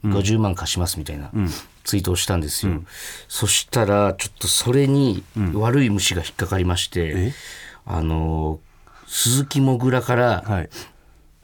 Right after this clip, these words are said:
Speaker 1: 夜ね、
Speaker 2: うん。
Speaker 1: 多分俺が第三に五十を貸したツイートを見て、
Speaker 2: うん。
Speaker 1: まずね、
Speaker 2: うん。
Speaker 1: 「俺も貸してよ」ってラインが
Speaker 2: うわ。
Speaker 1: 入ったんですよ。
Speaker 2: <laughs> うん。
Speaker 1: 「愛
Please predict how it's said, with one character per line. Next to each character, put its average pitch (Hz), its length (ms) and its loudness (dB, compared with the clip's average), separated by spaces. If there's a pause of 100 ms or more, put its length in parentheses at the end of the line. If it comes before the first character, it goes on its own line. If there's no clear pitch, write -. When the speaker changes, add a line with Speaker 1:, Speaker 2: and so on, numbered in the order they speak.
(600)
Speaker 1:
夜 90 260 2
ね、 76 240 0
Speaker 2:
う - 20 4
ん。 87 220 0 (400)
Speaker 1:
多 117 140 0
分 90 160 2
俺 98 120 4
が 110 120 2
第 113 200 2
三 92 240 2
に 85 100 0
五 90 120 0
十 101 320 2
を 123 240 2 (100)
貸 98 220 2
し - 120 -4
た 104 340 0 (1000)
ツ - 180 0
イ 107 60 2
ー - 40 -2
ト 104 160 2
を 98 60 4
見 101 140 2
て、 101 280 2
Speaker 2:
う 101 60 2
ん。 85 160 -2 (960)
Speaker 1:
ま 113 140 0
ず 95 120 -2
ね、 117 360 2 (160)
Speaker 2:
う 107 40 0
ん。 87 140 -2 (120)
Speaker 1:
「俺 135 180 4
も 180 180 4
貸 - 280 2
し - 40 0
て 175 120 2
よ」 104 180 2
っ - 0 -
て - 160 -6
ラ 85 80 0
イ 85 80 0
ン 82 80 0
が 76 220 -6 (280)
Speaker 2:
う - 40 -6
わ。 80 320 -2 (180)
Speaker 1:
入 95 160 -2
っ 90 60 -2
た - 120 -2
ん 156 60 -2
で 76 60 -4
す - 160 -2
よ。 90 140 -2
Speaker 2:
<laughs> - 60 -18
う 127 60 -2
ん。 90 200 0 (1200)
Speaker 1:
「愛 104 80 -2